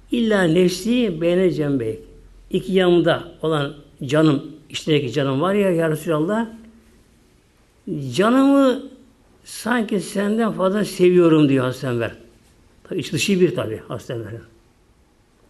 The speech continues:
Yani, "Ya Resulallah, şu anda kendimi tarttım, ölçtüm, gönlüme baktım. Her şeyden bana daha sevgilisin ya Resulallah.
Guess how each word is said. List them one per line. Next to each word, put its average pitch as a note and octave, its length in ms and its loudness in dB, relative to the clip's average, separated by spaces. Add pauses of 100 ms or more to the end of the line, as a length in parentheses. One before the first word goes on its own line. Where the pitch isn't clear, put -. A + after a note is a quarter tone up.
Yani, B2 160 -6
"Ya D#3 160 2
Resulallah, D#3+ 680 0 (540)
şu - 240 -4
anda F#3 360 4
kendimi E3+ 420 2
tarttım, E3 600 0 (380)
ölçtüm, E3+ 760 0
gönlüme D#3 500 2
baktım. A3+ 560 -4 (680)
Her B3 400 2
şeyden G3+ 540 0
bana F#3 260 2
daha F#3 160 0
sevgilisin E3 580 2
ya C#3+ 180 0
Resulallah. C3+ 640 -6